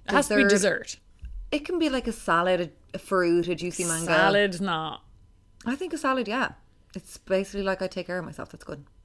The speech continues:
Speaker 1: But it's also a bit like, "Oh my God, all I eat is salads." And men hate that.
Speaker 2: Yeah,
Speaker 1: <laughs>
Speaker 2: but desserts?
Speaker 1: Dessert is like beautiful chocolate ca-, you know, it's like that people
Speaker 2: I
Speaker 1: are
Speaker 2: wouldn't do dessert.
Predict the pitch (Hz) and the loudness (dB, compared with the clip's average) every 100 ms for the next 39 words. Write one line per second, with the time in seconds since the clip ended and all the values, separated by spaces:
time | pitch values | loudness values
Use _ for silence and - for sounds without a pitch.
0 | _ _ - - - 226 233 214 196 208 | _ _ -20 -20 2 6 6 6 4 4
1 | 190 180 190 175 165 - _ - - 349 | 2 2 0 0 -2 -6 _ -16 -8 -4
2 | 381 381 339 330 320 330 311 302 302 302 | -4 -4 -4 -2 -2 -2 -2 -2 -2 -4
3 | 277 254 262 254 233 202 190 190 180 160 | -8 -2 2 4 2 -2 -4 -2 -2 -4
4 | 151 - - - - 190 185 185 180 339 | -8 -10 -8 -6 -6 -2 0 2 2 4
5 | - - 247 381 190 208 381 453 - - | 6 8 8 8 6 4 4 -2 -6 -18
6 | - - 277 294 330 320 277 247 202 - | -12 0 4 6 6 4 2 4 2 0
7 | - - - - - - 214 202 190 190 | -14 -18 -20 -20 -20 -10 -8 -8 -8 -8
8 | - - - 180 - - 165 - - - | -4 -4 -4 -8 -12 -14 -12 -12 -10 0
9 | 247 254 254 208 185 208 196 - 208 202 | 4 8 8 6 4 2 2 4 4 4
10 | - 226 202 233 208 185 175 175 170 170 | -2 0 4 6 4 2 -4 -4 -2 0
11 | 165 165 | 0 0